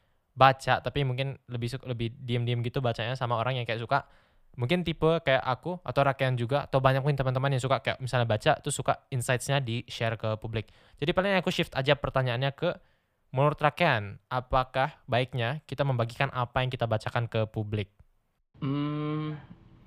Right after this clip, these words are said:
Speaker 2: oke, pertama aku setuju banget sih sama pandangan yang itu. Orang-orang Indonesia sekarang juga lagi viral kan tentang, eh, kita netizennya paling kurang sopan gitu ya.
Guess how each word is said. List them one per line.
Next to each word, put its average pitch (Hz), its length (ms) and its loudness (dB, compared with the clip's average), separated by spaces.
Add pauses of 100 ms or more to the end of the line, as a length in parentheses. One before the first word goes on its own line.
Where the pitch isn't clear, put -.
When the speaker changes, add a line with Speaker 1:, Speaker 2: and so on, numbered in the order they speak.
(160)
Speaker 2:
oke, 120 320 -2
pertama 131 400 2
aku 139 160 -2
setuju 120 320 -2
banget 120 240 2
sih 113 80 -4
sama 113 560 -2 (480)
pandangan 113 400 2
yang 110 160 0
itu. 113 160 -4 (160)
Orang-orang 113 400 2
Indonesia 113 560 0
sekarang 117 560 0
juga 127 160 2
lagi 117 160 -2
viral 123 240 4
kan 117 240 -4
tentang, 113 400 -4 (400)
eh, 107 400 -4
kita 123 720 4 (280)
netizennya 117 720 0
paling 113 560 0
kurang 117 280 2
sopan 131 440 4
gitu 120 200 2
ya. 135 40 2